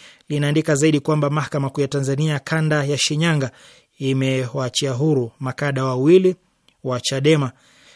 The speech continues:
Katala Kikaja na Ngulima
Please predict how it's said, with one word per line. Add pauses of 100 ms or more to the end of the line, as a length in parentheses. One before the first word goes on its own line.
Katala
Kikaja (160)
na (800)
Ngulima